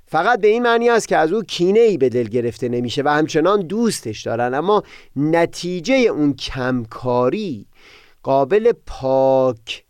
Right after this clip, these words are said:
کردن و محو شدن نیست. دیگرانی باید سختی رو برای اون کمکاری متحمل بشند. مثال دوم و سوم من هم دقیقاً بیان همین نکته است، منتها در سطح یک گروه بزرگتر.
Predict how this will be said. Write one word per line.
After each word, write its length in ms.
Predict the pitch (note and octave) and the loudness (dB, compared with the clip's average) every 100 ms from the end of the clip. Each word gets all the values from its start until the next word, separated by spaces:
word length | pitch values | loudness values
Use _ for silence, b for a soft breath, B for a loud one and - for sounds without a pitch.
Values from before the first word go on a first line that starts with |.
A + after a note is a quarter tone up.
| _ | _
کردن 800 | - - B2+ C3 A#2+ G#2+ C3+ B2+ A#2 | -16 -6 -4 -2 -4 -2 -2 -2 -4
و 120 | B2+ | -4
محو 640 | B2 A#2+ B2 B2+ B2+ A#2+ | -4 -4 -2 -2 -2 -6
شدن 560 | - - B2 A2+ D#3+ G#3 | -8 -8 -6 -2 -2 -2
نیست. 560 | G3+ F#3+ G#3+ G2 - - b b b b _ - | -2 0 0 -2 -10 -20 b b b b _ -8
دیگرانی 1300 | E3+ F3+ F3 C#3 - D#3+ F3+ B3+ C4+ B3+ A#3+ A#3 | -6 -4 -6 -6 0 2 4 4 4 4 2 -2
باید 440 | E3+ E3+ D#3+ F#3+ F#3 | 0 2 4 2 0
سختی 600 | - D3 C#3 - G3 F#3 | -2 -4 -4 -6 -2 0
رو 100 | E3+ | 2
برای 300 | C#3+ D#3 D#3+ | 2 4 2
اون 180 | D#3+ | 0
کمکاری 640 | D3+ C#3 C3 A2+ B2 C3 D#3+ | -4 -4 -4 -2 -2 0 0
متحمل 1000 | C3+ A#2+ B2 A2 G#2+ A2+ A2 A2+ A#2+ G2+ | 0 -4 -8 -8 -8 -8 -6 -4 -4 -6
بشند. 560 | - - - _ - _ _ _ B B B B B B | -14 -18 -20 _ -20 _ _ _ B B B B B B
مثال 460 | F#3+ F#3+ B3+ C4+ B3 | -2 2 2 2 2
دوم 500 | G3+ G3+ F#3 A#3+ G#3 | 4 2 4 2 2
و 120 | F#3+ | 0
سوم 520 | - F3 D3+ E3+ F3 | 0 -2 0 0 0
من 200 | G3 A3 | 0 2
هم 120 | G#3+ | 0
دقیقاً 340 | F#3+ E3+ F3 F#3+ | 2 0 0 0
بیان 320 | E3+ F3 F#3 | 2 2 0
همین 440 | E3 G3 F#3 C3+ | 0 0 0 0
نکته 260 | B2 - D#3+ | -2 -2 0
است، 200 | G3+ F#3 | 0 0
منتها 300 | F3+ F#3+ G3 | -2 2 2
در 180 | F#3+ E3+ | 2 2
سطح 360 | - F3+ - | 2 0 4
یک 140 | F3 E3 | 2 2
گروه 440 | D3 D3 D3+ C#3+ | 0 2 2 2
بزرگتر. 720 | - - B2 A2 G#2+ - G#2+ | 0 -2 -2 -2 -6 -6 -10